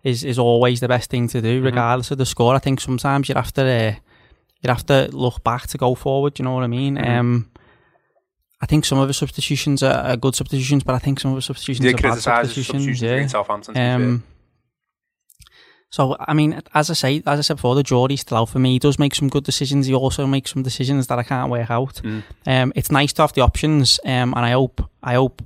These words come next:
Speaker 1: w-, in time that he'll, uh, you know, everything will settle down and he'll start to know his best eleven and he'll start to know, you know, what changes he can make and what effe-, effect they'll have on a team. But I still think he's, he's experimenting to a point for me.
Speaker 2: Yeah.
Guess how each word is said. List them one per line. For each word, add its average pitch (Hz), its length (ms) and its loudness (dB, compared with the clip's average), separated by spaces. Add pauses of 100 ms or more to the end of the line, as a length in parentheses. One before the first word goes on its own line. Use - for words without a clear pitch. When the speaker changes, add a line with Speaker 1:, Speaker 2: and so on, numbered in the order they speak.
Speaker 1:
w-, 143 180 -8
in 131 160 0
time 131 380 0
that 127 100 0
he'll, 123 180 0
uh, 117 240 0 (520)
you 131 80 -2
know, 120 100 6
everything 123 240 2
will 127 80 2
settle - 280 -2
down 123 260 2
and 120 120 0
he'll 117 120 0
start 123 300 -2
to 127 60 -4
know 127 60 2
his 123 100 0
best - 260 -2
eleven 123 280 -2
and 120 140 -2
he'll 117 100 -2
start 123 320 -2
to 131 100 -6
know, 127 240 0 (420)
you 123 80 0
know, 123 60 4
what 123 200 2
changes 127 380 -2
he 127 80 -2
can 123 160 0
make 120 200 0
and 127 100 -2
what 131 140 -2
effe-, 127 220 -4 (120)
effect 127 300 -4
they'll 131 120 0
have 120 140 0
on 131 60 2
a 131 60 0
team. 143 200 0
But 147 100 2
I 147 40 0
still 151 220 0
think 160 220 -2
he's, 156 200 -6 (260)
he's 143 180 -2
experimenting 143 580 -2
to 156 140 -2
a 151 60 0
point 131 340 -4
for 135 120 -4
me. 123 240 -2 (140)
Speaker 2:
Yeah. 113 200 0